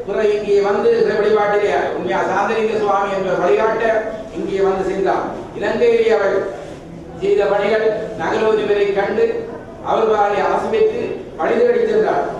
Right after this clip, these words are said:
மாட்டபுரம் கனசாமி கோயிலை கட்டுறதுக்கு முடிவெடுத்தார். அந்த வேளையிலே தான் உக்கிரசிங்கசேனன் என்ற மன்னன் இவள் மீது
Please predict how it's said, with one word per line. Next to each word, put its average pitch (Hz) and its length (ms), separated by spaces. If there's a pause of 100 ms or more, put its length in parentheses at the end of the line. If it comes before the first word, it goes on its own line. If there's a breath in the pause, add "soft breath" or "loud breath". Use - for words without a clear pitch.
(180)
மாட்டபுரம் 220 580
கனசாமி 233 480
கோயிலை 214 240
கட்டுறதுக்கு 208 480
முடிவெடுத்தார். - 580 (320)
அந்த 233 160 (100)
வேளையிலே 254 460
தான் 208 220 (320)
உக்கிரசிங்கசேனன் 220 920
என்ற 196 200
மன்னன் 202 340
இவள் 208 240
மீது 214 200